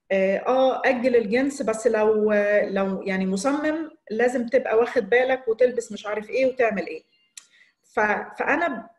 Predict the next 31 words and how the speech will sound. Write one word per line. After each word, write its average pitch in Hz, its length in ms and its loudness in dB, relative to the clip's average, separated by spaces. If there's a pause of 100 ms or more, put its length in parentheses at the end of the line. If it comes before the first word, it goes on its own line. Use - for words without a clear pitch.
لازم 285 400 2
ال-، 214 320 -4
المواضيع 202 480 0
دي 247 220 2
أفتحها 247 400 -4
معاهم 220 360 -6
قبل 226 200 -4
ما 208 80 -2
المدرسة 202 440 -2
تفهمهم 220 540 -6
إنه 202 180 -4
كأنه، 220 300 -4 (280)
آه، 285 140 -8 (120)
يعني 220 220 -20
لو، 208 260 -12 (220)
لو 208 120 -20
هتعمل 208 600 -14
جنس 226 400 -12 (420)
it's 190 140 -10
okay. 196 340 -8 (420)
فأنا 262 260 -2
بقول 240 260 0
له: 294 80 -2
لأ، 339 240 -8 (120)
إحنا 220 320 -8
بنؤمن 214 500 -8
بإنه، 202 600 -8
آه، 190 260 -10
الجنس 202 360 -10
ده 202 180 -8
في 190 340 -12